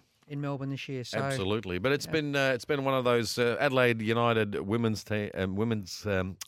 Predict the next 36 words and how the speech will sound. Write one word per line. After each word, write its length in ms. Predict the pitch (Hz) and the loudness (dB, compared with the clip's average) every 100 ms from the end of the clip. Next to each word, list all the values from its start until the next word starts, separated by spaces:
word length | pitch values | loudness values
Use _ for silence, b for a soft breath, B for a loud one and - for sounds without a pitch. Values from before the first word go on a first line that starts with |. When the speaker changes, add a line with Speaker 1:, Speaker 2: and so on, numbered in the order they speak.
| - | -6
Speaker 2:
yeah, 240 | 95 90 - 82 | -2 -2 -2 -2
W 280 | 95 117 98 | 0 2 0
League 200 | 92 98 | 0 0
have 140 | 95 | -2
never 260 | 92 113 107 | 0 0 2
made 200 | 101 107 | 2 0
the 60 | 101 | -2
finals 420 | 104 101 95 82 | -2 0 0 0
yet, 180 | 101 - B B B | -2 -2 B B B
and 220 | 107 113 | -2 0
this 240 | 190 - | -2 -2
year, 180 | 147 110 | 0 0
honestly, 440 | 143 151 - 95 | 0 -2 -2 -2
they 140 | 104 117 | -2 -2
look 180 | 143 131 | -2 0
like 220 | 117 90 | 0 0
they 180 | 110 107 - | -4 -4 -4
could 160 | 139 | -2
be 140 | 110 101 | -2 0
the 100 | 98 | 0
year. 160 | 117 | 2
They 140 | 113 143 | 2 0
didn't 160 | 185 | -2
have 100 | 147 | -2
a 60 | 113 | 0
bad 260 | 120 113 | 2 0
season 300 | 110 117 98 | 0 -2 -2
last 320 | 101 110 110 95 | -2 -2 -2 -4
year, 80 | |
missed 200 | 107 127 | -4 -2
out 120 | 104 95 | -2 -2
on 80 | |
the 40 | 87 | -4
finals 380 | - 101 87 80 | -4 -4 -4 -4
just, 340 | 113 101 - | -2 -2 -2
but 180 | 98 | -6